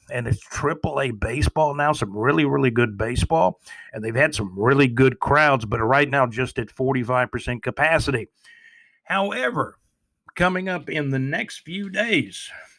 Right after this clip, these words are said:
in fact, I think I've got the exact date of,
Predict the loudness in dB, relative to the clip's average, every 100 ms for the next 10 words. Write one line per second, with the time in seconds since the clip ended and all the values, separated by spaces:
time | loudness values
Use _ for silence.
0 | _ -10 -8 0 0 0 -2 -4 -4 -6
1 | -4 -2 0 0 0 -2 0 -2 0 2
2 | 4 0 -2 2 4 4 0 -6 -18 _
3 | _ -20 -20 _ _ -2 2 4 2 -2